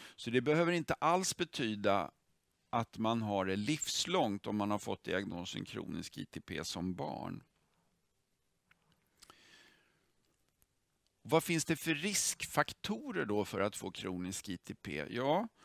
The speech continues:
om man är ett äldre barn eller vuxen vid debuten, då är det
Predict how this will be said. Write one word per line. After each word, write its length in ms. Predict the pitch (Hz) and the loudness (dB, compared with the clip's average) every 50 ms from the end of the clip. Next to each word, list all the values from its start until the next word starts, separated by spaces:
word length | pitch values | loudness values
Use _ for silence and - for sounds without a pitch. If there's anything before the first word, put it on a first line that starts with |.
| - _ | -16 _
om 100 | - 117 | -2 2
man 160 | 131 143 147 156 | 2 4 4 4
är 60 | 156 | 2
ett 160 | 147 - - - | 2 0 -4 2
äldre 520 | 160 175 190 202 208 214 208 202 220 190 | 6 6 6 6 6 4 2 2 2 2
barn 320 | 160 131 120 117 117 113 117 | 2 2 2 2 2 2 2
eller 200 | 113 117 117 113 | 2 2 2 2
vuxen 500 | 107 139 - - - - - 170 165 165 | 0 -2 -4 -4 -4 -2 0 0 0 2
vid 140 | 165 160 | 0 0
debuten, 760 | 147 160 - - 85 87 87 - _ - 78 90 101 110 - - | 0 -2 -2 0 -2 -2 -2 -4 _ -4 -4 -4 -4 -6 -8 -14
då 160 | - - 110 | -8 -2 -2
är 80 | 143 143 | 0 0
det 120 | 135 120 | 0 -2